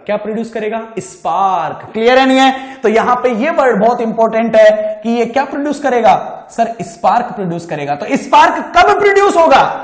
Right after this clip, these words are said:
क्या जब ये पिघलेगा तब conduction करेगा क्या? नहीं सर, जब तक ये पूरा नहीं पिघलेगा तब तक तो क्या होता रहेगा, Conduction होता रहेगा। किसकी वजह से, Fuze की वजह से। लेकिन जब ये पूरा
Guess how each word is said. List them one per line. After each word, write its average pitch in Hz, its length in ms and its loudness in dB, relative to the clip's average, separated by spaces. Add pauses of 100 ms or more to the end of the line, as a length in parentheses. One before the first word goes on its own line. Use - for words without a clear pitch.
(760)
क्या 277 140 4
जब 254 180 0
ये 277 100 -2
पिघलेगा 269 460 -2
तब 277 140 -4
conduction 269 480 -6
करेगा 269 240 2
क्या? 277 120 0
नहीं 254 680 0
सर, 285 160 2
जब 254 280 0
तक 285 160 0
ये 339 120 2
पूरा 285 300 0
नहीं 285 200 0
पिघलेगा 285 420 2
तब - 300 -2
तक 294 160 0
तो 320 80 2
क्या 311 160 2
होता 285 280 6
रहेगा, 285 320 6 (400)
Conduction 254 540 2
होता 277 340 4
रहेगा। 247 400 4 (380)
किसकी 330 300 2
वजह 320 260 6
से, 320 180 4 (360)
Fuze 349 380 2
की 349 160 -2
वजह 294 260 6
से। 262 540 2
लेकिन 247 280 2
जब 277 200 2
ये 285 140 0
पूरा 254 320 0